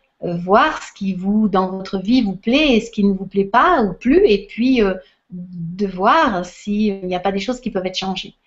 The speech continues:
En attendant, la douleur, euh, comment gérer la douleur ? Ben, il existe plein de choses. Vous avez l'argile verte, qui est un produit extraordinaire,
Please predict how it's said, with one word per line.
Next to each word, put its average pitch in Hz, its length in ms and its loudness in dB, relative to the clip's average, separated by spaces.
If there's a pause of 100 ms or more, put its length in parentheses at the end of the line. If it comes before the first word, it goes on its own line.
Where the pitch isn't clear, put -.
(260)
En 208 60 6
attendant, 240 480 4
la 175 140 4
douleur, 202 540 2 (320)
euh, 185 280 0 (100)
comment 240 300 2
gérer 208 300 0
la 190 100 -2
douleur ? 220 560 0 (180)
Ben, 190 140 0
il 202 100 -2
existe 196 380 -8
plein 190 160 -2
de 196 60 -4
choses. 262 240 0
Vous 190 160 0
avez 202 160 4
l'argile 196 440 2
verte, - 480 0
qui - 120 -10
est 202 120 -6
un 202 80 0
produit 202 340 0
extraordinaire, 208 720 0